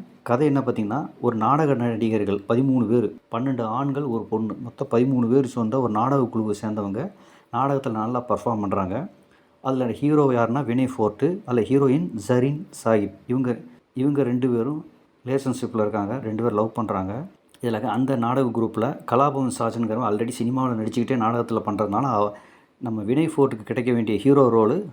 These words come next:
சாஜனுக்கு போயிடுச்சு. இதனாலேயே வினய் ஃபோர்ட்டு சாஜன் மேல செம கடுப்புல இருப்பாரு. இப்படி இருக்கும்போது ஒரு நாள் இவங்க ஸ்டேஜ் பெர்ஃபார்மன்ஸ் நல்லா பண்ணதுனால ஒரு ஃபாரினர் வந்து இவங்களுக்கு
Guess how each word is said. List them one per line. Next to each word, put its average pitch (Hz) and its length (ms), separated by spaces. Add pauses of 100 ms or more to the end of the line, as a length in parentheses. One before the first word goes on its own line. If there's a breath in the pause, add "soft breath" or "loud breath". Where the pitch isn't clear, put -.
(160)
சாஜனுக்கு 127 460
போயிடுச்சு. 104 460 (320 loud breath)
இதனாலேயே 135 640 (300)
வினய் 127 300
ஃபோர்ட்டு 131 360 (100)
சாஜன் 127 300
மேல 113 160
செம 117 280
கடுப்புல 117 400
இருப்பாரு. 101 400 (160)
இப்படி 131 240
இருக்கும்போது 120 640 (220)
ஒரு 120 180
நாள் 120 440 (680 soft breath)
இவங்க 117 560
ஸ்டேஜ் 147 460
பெர்ஃபார்மன்ஸ் 117 500
நல்லா 123 340
பண்ணதுனால 117 560
ஒரு 110 260
ஃபாரினர் 123 500
வந்து 104 180
இவங்களுக்கு 110 340